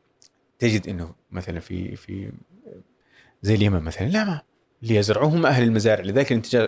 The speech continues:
الإنتاج كان محدود. وفي التسعمية هذه كانوا هم الوحيدين اللي يسيطروا. بعد ما خرجت هذه الشتلات وسزرعت في مناطق ثانية، حبط هذا المعدل من مائة إلى واحد في المائة من الإنتاج العالمي للقهوة. اليوم ولا تصنف اليمن في الدول اللي تنتج قهوة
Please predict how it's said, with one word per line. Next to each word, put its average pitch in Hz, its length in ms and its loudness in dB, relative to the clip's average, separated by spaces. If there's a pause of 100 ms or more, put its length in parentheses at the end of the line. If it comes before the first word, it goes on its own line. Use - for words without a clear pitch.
الإنتاج 107 340 0
كان 98 160 0
محدود. 95 500 -2 (540)
وفي 90 140 -8
التسعمية 104 580 2
هذه 98 100 0
كانوا 95 240 -4
هم 147 160 2
الوحيدين 131 420 2
اللي 117 120 2
يسيطروا. 107 440 0
بعد 160 320 2
ما 147 100 2
خرجت 139 460 2
هذه 165 100 2
الشتلات 120 460 0
وسزرعت 110 520 0
في 113 100 -2
مناطق 131 360 2
ثانية، 196 420 2 (480)
حبط 135 440 -2
هذا 147 180 2
المعدل 120 400 2
من 107 120 2
مائة 127 400 -2
إلى 120 220 2
واحد 113 480 0
في - 100 -16
المائة 98 380 -8 (220)
من 107 100 -2
الإنتاج 104 480 0
العالمي 95 420 -2
للقهوة. - 360 -12 (280)
اليوم 165 380 4 (340)
ولا 151 220 2
تصنف 104 720 -6
اليمن 98 440 -2
في - 100 -16
الدول 107 380 -4
اللي 98 140 -12
تنتج 127 320 -16
قهوة - 260 -20